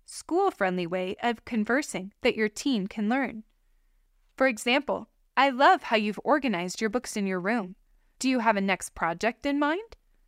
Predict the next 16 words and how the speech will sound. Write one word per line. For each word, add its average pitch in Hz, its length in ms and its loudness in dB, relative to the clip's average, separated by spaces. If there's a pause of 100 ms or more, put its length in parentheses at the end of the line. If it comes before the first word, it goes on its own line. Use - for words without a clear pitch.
(600)
When 262 240 4
you 294 280 2
or 247 140 2
your 196 140 2
teen 226 400 -2
are 233 160 2
in 233 100 4
the 233 160 0
uncomfortable 277 680 -2
position 196 580 -4
of 208 160 -2
disagreeing 220 680 -4 (120)
or 233 200 2
arguing 208 460 0
with 185 160 -6
another, 190 400 -2